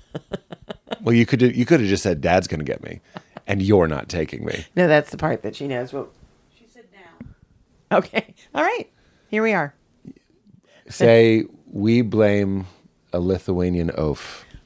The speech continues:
Speaker 2: I'm gonna tell you a cool story.
Speaker 1: Twenty minutes?
Speaker 2: What? No.
Speaker 1: Katie was on those emails.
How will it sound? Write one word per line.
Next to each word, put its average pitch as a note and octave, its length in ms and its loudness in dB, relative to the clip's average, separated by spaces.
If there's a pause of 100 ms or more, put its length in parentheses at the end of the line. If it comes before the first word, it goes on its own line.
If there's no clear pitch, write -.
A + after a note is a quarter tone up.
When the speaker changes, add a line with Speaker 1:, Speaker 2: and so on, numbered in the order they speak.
Speaker 2:
I'm D#3 60 -6
gonna D#3+ 100 -4
tell D3 180 -4
you C#3+ 60 -4
a C3+ 60 -6
cool C3+ 300 -4
story. B2 400 -8
Speaker 1:
Twenty C#3+ 460 4
minutes? F#2 720 2 (320)
Speaker 2:
What? B2+ 200 -10 (1500)
No. E3 100 -6
Speaker 1:
Katie G3 280 -2
was D#3 160 0
on C3 160 0
those F#2+ 180 0
emails. F2+ 600 -6